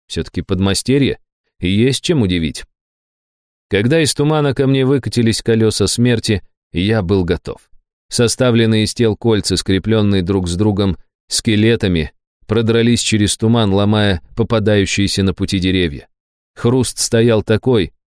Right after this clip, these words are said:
будто медведь прыгал по горе хвороста, проваливаясь всё глубже и глубже. Сжимая в руках клинок, я встретил первую рвущуюся ко мне конструкцию своим собственным заклинанием, которое уже мог использовать без особого риска.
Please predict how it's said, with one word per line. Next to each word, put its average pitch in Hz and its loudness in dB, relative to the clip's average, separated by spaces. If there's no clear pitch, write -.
будто 117 0
медведь 123 2
прыгал 104 0
по 101 -4
горе 101 2
хвороста, 95 0
проваливаясь 98 0
всё 101 -2
глубже 90 0
и - 0
глубже. 78 -6
Сжимая 87 0
в 80 -2
руках 87 -2
клинок, 90 -2
я 85 0
встретил 95 -2
первую 98 0
рвущуюся 92 -2
ко 95 -4
мне 92 0
конструкцию 92 -4
своим 90 -2
собственным 92 -2
заклинанием, 92 -2
которое 107 0
уже 98 0
мог 101 -2
использовать 95 -2
без 90 -2
особого 90 -2
риска. 95 -2